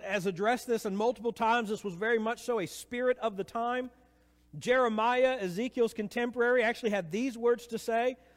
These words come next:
He said, "Why do you contend with me? You have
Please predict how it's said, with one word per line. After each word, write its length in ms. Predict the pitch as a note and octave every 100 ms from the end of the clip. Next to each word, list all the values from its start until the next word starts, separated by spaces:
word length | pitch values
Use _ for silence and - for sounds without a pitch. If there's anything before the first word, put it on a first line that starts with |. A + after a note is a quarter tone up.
| _
He 100 | -
said, 200 | C4+ C#4
"Why 400 | A3 G#3+ C4+ F#4+
do 100 | G4
you 240 | E4+ D#4+ D#4+
contend 480 | - C#4 - C4+ C4
with 140 | G#3
me? 400 | A#3 B3 F#3 A2 _ _ _ -
You 200 | A#3 D#4+
have 240 | - C4